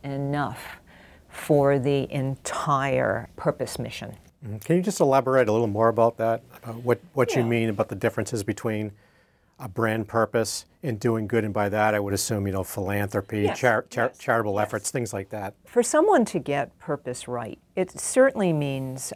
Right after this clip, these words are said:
Speaker 1: creating an environment where you take responsibility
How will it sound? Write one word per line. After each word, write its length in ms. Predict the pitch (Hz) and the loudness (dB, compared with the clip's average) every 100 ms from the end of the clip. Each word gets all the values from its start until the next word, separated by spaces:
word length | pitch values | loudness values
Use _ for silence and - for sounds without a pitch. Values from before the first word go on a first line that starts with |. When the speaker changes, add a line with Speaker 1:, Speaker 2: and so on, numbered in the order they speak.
| - | -12
Speaker 1:
creating 1040 | - 190 180 180 214 220 214 202 208 208 _ _ _ _ _ _ - | 2 6 8 8 8 8 6 2 0 -4 _ _ _ _ _ _ 0
an 160 | 170 160 | 2 4
environment 960 | 151 123 135 131 131 131 120 - - - _ _ - | 2 2 0 0 -2 -4 -6 -8 -14 -20 _ _ 0
where 80 | 160 | 4
you 160 | 156 151 | 4 2
take 380 | - 190 185 190 | 0 2 2 2
responsibility 1160 | 160 - 147 143 151 131 135 131 127 120 127 | -2 0 0 0 -2 -2 0 0 -4 -8 -12